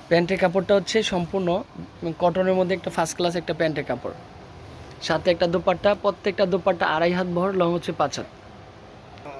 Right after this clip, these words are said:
তারপর এই কালারটাও কিন্তু হচ্ছে সুন্দর চলে আসবে, সম্পূর্ণ ডিফারেন্ট একটা কালার, এটাও সেম প্রাইজে দিব। সাথে একটা প্যান্টের কাপড় দিয়েছি সম্পূর্ণ, আহ, বিশনের যে মোটা কাপড়টা রয়েছে প্যান্টের কাপড়টা সলিডের উপর চলে আসবে।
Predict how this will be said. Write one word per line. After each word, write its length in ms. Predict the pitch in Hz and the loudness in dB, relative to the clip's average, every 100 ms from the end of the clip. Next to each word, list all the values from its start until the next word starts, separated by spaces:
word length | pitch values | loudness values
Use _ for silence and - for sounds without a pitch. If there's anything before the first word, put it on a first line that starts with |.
| 135 | 4
তারপর 300 | 185 175 208 | 4 6 2
এই 200 | 202 196 | 4 4
কালারটাও 400 | 196 202 196 208 | 4 2 2 -2
কিন্তু 220 | 202 208 | 0 0
হচ্ছে 140 | 190 196 | 0 -4
সুন্দর 300 | - 214 202 | -6 -2 -2
চলে 220 | 202 175 | 2 2
আসবে, 220 | 160 180 | 2 -4
সম্পূর্ণ 420 | 180 170 156 175 | -4 -6 -4 -2
ডিফারেন্ট 480 | 170 175 - 180 170 | -2 -2 0 -2 -2
একটা 40 | |
কালার, 240 | 165 156 170 - | -2 -2 -2 -2
এটাও 220 | 170 196 | -2 -2
সেম 260 | - 185 180 | -2 -2 0
প্রাইজে 320 | 175 156 170 | 0 0 0
দিব। 260 | 170 175 269 - - - - - - - - - - - - - - - - | -2 -4 -8 -14 -20 -20 -20 -20 -20 -20 -20 -20 -20 -20 -20 -20 -20 -20 -6
সাথে 280 | - 160 180 | -2 0 0
একটা 140 | 175 | -2
প্যান্টের 360 | 160 170 170 180 | 0 0 0 0
কাপড় 340 | 170 180 175 | 0 0 0
দিয়েছি 380 | 175 165 - 190 | 0 0 0 -2
সম্পূর্ণ, 460 | 180 165 156 170 175 | -2 -2 0 2 2
আহ, 480 | 180 - - - 147 143 143 151 | 0 -4 -16 -6 -2 0 -2 -2
বিশনের 360 | 160 156 175 175 | -4 -2 0 0
যে 120 | 160 | 2
মোটা 280 | 160 160 156 | 2 2 0
কাপড়টা 420 | 160 147 151 151 | -2 -2 -2 0
রয়েছে 260 | 156 143 156 | 2 0 -2
প্যান্টের 320 | 151 143 143 | -2 -2 -4
কাপড়টা 460 | - 135 135 170 - - | -6 -8 -8 -8 -10 -8
সলিডের 360 | 160 151 143 147 | -4 -2 0 -2
উপর 160 | 143 156 | -2 -4
চলে 180 | 170 156 | -2 -2
আসবে। 240 | 143 147 | -2 -4